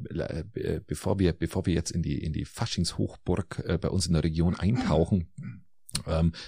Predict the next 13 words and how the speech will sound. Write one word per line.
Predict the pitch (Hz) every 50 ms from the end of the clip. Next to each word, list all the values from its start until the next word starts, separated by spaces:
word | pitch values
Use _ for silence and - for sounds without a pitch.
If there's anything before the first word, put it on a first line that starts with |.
| - - -
würde | 101 107
ich | 131 -
sagen, | - - - 87 101 127 120 - - - -
schauen | - - - 92
wir | 120
doch | 123 113 -
mal | 107 107 113 - -
auf | - 98 -
den | - 104 90
Tag | - - - 147 - -
der | - 98
Tage | - - - 139 127 82 71
heute. | - - - -